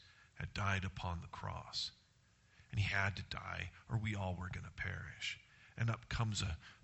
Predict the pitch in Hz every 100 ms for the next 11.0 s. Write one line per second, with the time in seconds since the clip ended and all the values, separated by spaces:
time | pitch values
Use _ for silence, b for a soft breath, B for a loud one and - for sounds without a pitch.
0 | - 123 131 110 107 - 110 98 - 120
1 | 110 104 98 98 - - - 117 104 98
2 | - 135 110 104 - 101 101 98 92 -
3 | - 101 95 92 90 104 - - 104 98
4 | 92 - - - - - - - - _
5 | _ - _ _ - - 90 85 87 -
6 | - - - - - _ - _ _ _
7 | _ _ _ - - - _ - _ _
8 | _ _ - - - _ - - _ -
9 | - - _ - - - - - - 101
10 | 95 92 92 87 87 87 92 - -